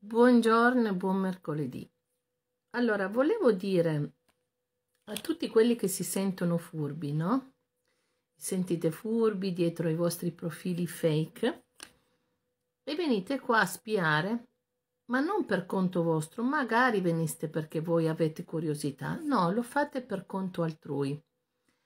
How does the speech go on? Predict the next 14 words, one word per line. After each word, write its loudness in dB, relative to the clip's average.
Allora, 2
io 0
vi 0
informo 0
che 0
chi 0
appoggia -4
certi 0
personaggi -2
che 4
si 0
dichiarano 4
apertamente -2
massoni, -2